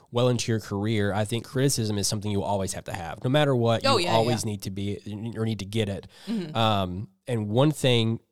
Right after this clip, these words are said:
Speaker 1: that I've kinda had very good luck with was just taking a risk, uh, about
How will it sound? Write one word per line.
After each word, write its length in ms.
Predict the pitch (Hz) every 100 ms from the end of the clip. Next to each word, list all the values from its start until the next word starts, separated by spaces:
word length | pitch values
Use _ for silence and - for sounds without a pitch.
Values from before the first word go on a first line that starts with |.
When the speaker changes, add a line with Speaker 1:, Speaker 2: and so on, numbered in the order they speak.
| _
Speaker 1:
that 300 | 113 104 - _
I've 300 | 104 107 104
kinda 260 | - 123 110
had 480 | 95 101 95 92 87
very 320 | 95 107 104
good 160 | 101 98
luck 300 | 92 104 139
with 280 | 160 190 - _ _ _
was 160 | 113 104
just 260 | 113 110
taking 320 | - 117 117 107
a 60 |
risk, 580 | 92 95 120 - - - 120
uh, 140 | 110
about 360 | 101 101 98